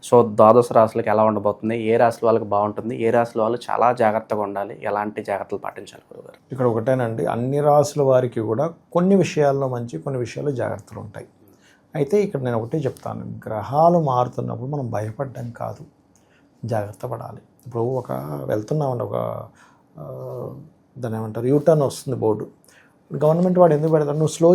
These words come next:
Speaker 2: చేసుకోమని పెడతాడు, అంతేగాని నువ్వు, నిన్ను బాధ పెట్టడానికి, భయపెట్టడానికి పెట్టడు. అంతేగాని ఆ బోర్డు దగ్గర కూర్చొని ఏడుస్తావా? <laughs> ఏడవడం కదా. అట్లాగే చాలామంది చేసే తెలియని విషయం ఏంటంటే, ఇక్కడ జాగ్రత్త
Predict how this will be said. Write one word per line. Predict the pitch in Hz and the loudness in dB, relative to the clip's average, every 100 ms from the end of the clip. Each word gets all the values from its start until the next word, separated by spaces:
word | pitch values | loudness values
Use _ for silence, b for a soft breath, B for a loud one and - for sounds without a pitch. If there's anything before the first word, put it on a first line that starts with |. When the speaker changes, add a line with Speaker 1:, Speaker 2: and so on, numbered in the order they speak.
| 190 | 8
Speaker 2:
చేసుకోమని | 170 - 165 156 | 4 0 -4 0
పెడతాడు, | 123 123 127 | -2 -2 -6
అంతేగాని | 123 135 143 139 | -4 -4 -4 -6
నువ్వు, | 139 131 | -6 -4
నిన్ను | 127 120 113 | -4 0 0
బాధ | 117 131 | 0 -4
పెట్టడానికి, | 135 127 123 120 120 | -6 -6 -8 -6 -2
భయపెట్టడానికి | 120 131 123 139 139 143 | 0 -2 -4 -6 -6 -10
పెట్టడు. | 123 - 147 117 - _ _ b b b b b - | -12 -8 -8 -8 -14 _ _ b b b b b -2
అంతేగాని | 147 156 139 | 2 4 6
ఆ | |
బోర్డు | 131 143 | 6 8
దగ్గర | 151 139 | 8 6
కూర్చొని | 139 139 123 | 2 0 2
ఏడుస్తావా? | 131 131 139 131 120 113 - - | 2 -2 -2 -2 -2 -8 -14 -6
<laughs> | 117 - - - - - - 277 - 285 - 269 - - - - - - - | -6 -6 -10 -4 -2 -2 8 8 10 8 10 6 6 -6 -8 -8 -14 -6 2
ఏడవడం | 165 214 202 131 | 8 8 8 6
కదా. | 120 151 170 123 - b b _ - | 4 4 2 0 -8 b b _ -8
అట్లాగే | - 175 160 175 254 247 | 6 6 8 4 0 4
చాలామంది | 165 165 185 190 180 | 6 6 6 2 2
చేసే | 160 175 170 170 | 0 0 -4 0
తెలియని | 165 180 185 175 | 2 2 2 0
విషయం | 160 151 139 | -2 -4 -4
ఏంటంటే, | 135 135 135 220 277 b b - | -6 -8 -8 -12 -18 b b -8
ఇక్కడ | 202 180 143 | 2 4 8
జాగ్రత్త | 139 160 185 - | 8 8 6 4